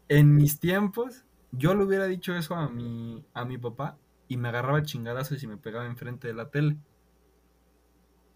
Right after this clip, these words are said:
Y yo me sentí amenazado, dije, "Ah, caray, me lo va a hacer", o sea, pero no, obviamente no. Digamos que eso fue un punto y aparte en el que mi familia pensaba,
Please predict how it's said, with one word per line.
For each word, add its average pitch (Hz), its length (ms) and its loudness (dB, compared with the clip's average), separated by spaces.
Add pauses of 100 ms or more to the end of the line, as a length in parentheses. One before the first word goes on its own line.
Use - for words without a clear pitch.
Y 143 60 0
yo 147 340 8
me 170 160 4
sentí 131 300 0
amenazado, 151 440 6
dije, 131 240 0
"Ah, 107 140 -6
caray, 131 280 2
me 113 120 -4
lo 107 80 -4
va 110 80 0
a - 40 0
hacer", 147 280 0
o 117 120 -6
sea, 120 140 -6
pero 139 160 0
no, 262 160 2
obviamente 156 400 2
no. 165 120 0 (2500)
Digamos 151 480 6
que - 120 -2
eso 196 160 -2
fue 185 180 -4
un 185 220 -2
punto 165 360 -2
y 165 40 2
aparte 143 600 -4
en 120 80 -4
el 117 140 -6
que 127 140 -6
mi 123 100 -6
familia 139 500 -2
pensaba, 131 680 -2